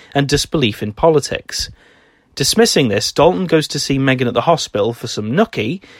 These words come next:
while John visits Michael, who's become so despondent at being immobile that he wishes for John to euthanize him.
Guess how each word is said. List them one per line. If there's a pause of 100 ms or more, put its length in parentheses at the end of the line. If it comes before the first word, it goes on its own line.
(200)
while
John
visits
Michael,
who's
become
so
despondent
at
being
immobile (300)
that
he
wishes
for
John
to
euthanize
him.